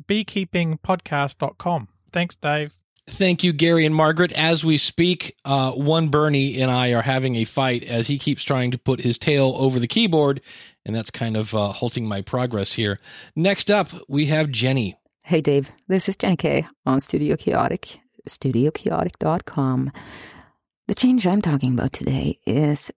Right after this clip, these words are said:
Speaker 3: a mental one. Nothing technical, nothing drastic, but, uh, pretty huge.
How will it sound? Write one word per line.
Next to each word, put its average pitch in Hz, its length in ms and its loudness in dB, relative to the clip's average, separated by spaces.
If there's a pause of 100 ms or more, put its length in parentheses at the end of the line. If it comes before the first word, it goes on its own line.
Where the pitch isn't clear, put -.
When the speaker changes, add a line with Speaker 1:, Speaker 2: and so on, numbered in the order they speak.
(120)
Speaker 3:
a 156 260 0
mental 190 600 -2
one. 135 340 -4 (920)
Nothing 233 580 2
technical, 214 560 -2
nothing 151 380 2
drastic, - 800 -2 (520)
but, 131 440 -2
uh, 135 260 0 (100)
pretty 220 220 0
huge. 185 800 -2